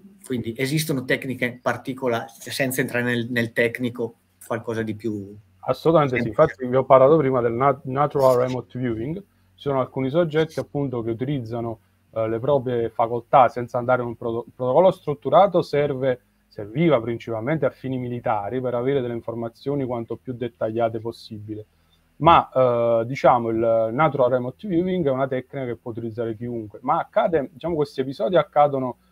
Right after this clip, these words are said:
Speaker 2: quotidianamente a chiunque. Infatti ho riportato l'altra volta l'esempio di una mia nipotina che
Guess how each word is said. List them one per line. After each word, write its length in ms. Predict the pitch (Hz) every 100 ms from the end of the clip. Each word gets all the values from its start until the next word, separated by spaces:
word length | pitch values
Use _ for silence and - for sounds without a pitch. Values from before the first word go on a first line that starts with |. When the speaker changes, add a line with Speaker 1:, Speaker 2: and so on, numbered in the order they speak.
| _
Speaker 2:
quotidianamente 720 | 131 120 123 127 135 151 135
a 40 |
chiunque. 500 | - - 170 139 110
Infatti 320 | 107 131 127 123
ho 20 |
riportato 480 | 117 117 - 120 113
l'altra 320 | 117 - 160
volta 500 | 135 127 - 120 107 _ _
l'esempio 380 | 110 135 131 117
di 60 |
una 120 | 120 120
mia 140 | 135
nipotina 560 | 120 143 135 135 123 107
che 180 | 113